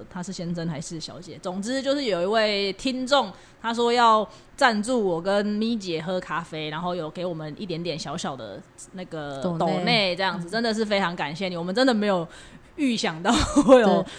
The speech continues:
Speaker 1: 会有听众这样子。
Speaker 2: 所以也没有去确认，所以很久之后才发现。
Speaker 1: 对，我，我很少会去把它点开来啦，
Speaker 2: 嗯。
Speaker 1: 因为我们就，我就是上完节-，
Speaker 2: 嗯。
Speaker 1: 上架完节目，我就会离开那个页面，然后我也不会一直去 check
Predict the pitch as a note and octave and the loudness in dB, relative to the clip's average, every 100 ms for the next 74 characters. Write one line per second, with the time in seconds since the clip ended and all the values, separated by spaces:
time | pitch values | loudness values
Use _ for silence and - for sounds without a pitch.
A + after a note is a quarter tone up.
0 | - B3 G#3+ F3 G3 A#3+ B3+ A3+ G3 G3+ | -4 2 2 2 4 6 8 8 4 4
1 | G#3 F3+ D#3+ A3 G3+ F3+ - G3 F3 F#3 | 4 2 2 2 2 0 0 2 2 0
2 | E3+ F#3+ F3 F#3 G3 B3+ C4+ A#3 A3 A3 | 0 0 0 0 2 6 8 8 6 4
3 | G#3+ B3 E4+ A#3 G#3+ C#4 D#4 B3 F3 A3 | 4 6 8 8 8 6 6 2 0 0
4 | F3+ - F#3+ F#3 G3 D3 D#3 A3 A3+ E3+ | -2 -2 -2 0 0 0 -2 0 0 0
5 | D#3+ G3+ G3+ F#3+ A3 B3+ B3+ G3 F#3 E3+ | -4 -4 -4 -2 0 2 2 2 0 -2
6 | E3+ - C4+ A#3 A3+ G3 E3+ F3 D#3+ G3 | -4 -4 0 0 2 2 2 0 -4 -4
7 | E3 E3+ F#3 F#3+ F#3 D#3+ D#3 D#3+ F3 F3+ | -4 2 4 4 0 -4 -6 -4 -2 -2
8 | E3+ F#3 D3 D#3 D#3 F#3 G#3+ G#3+ D#3+ F3+ | -4 -4 -4 -4 0 2 4 4 2 0
9 | F#3+ G3+ E3+ F#3+ F3+ - - G3+ | 0 -2 -4 -6 -8 -8 -6 -6